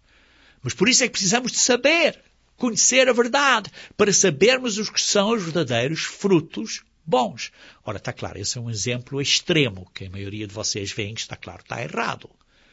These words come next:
Mas Satanás é muito esperto e disfarça isto, mesmo quando nós pensamos que as coisas estão certas, mas são capazes de estar erradas. Precisamos de saber a verdade, de conhecer a verdadeira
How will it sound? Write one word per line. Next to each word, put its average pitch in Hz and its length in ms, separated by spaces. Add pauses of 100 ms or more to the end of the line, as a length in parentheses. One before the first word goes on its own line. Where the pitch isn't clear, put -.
(580)
Mas 92 420
Satanás 98 480
é 87 40
muito 127 160
esperto - 500 (840)
e 110 60
disfarça - 640
isto, - 420 (480)
mesmo 95 300
quando 92 220
nós 98 340
pensamos - 760 (300)
que - 80
as - 60
coisas 92 280
estão 90 220
certas, - 600 (280)
mas - 140
são 90 100
capazes - 360
de - 60
estar 80 240
erradas. 95 460
Precisamos 131 720
de 113 120
saber 87 580 (400)
a 104 100
verdade, 101 580 (260)
de 107 80
conhecer 95 680 (220)
a 101 80
verdadeira 90 640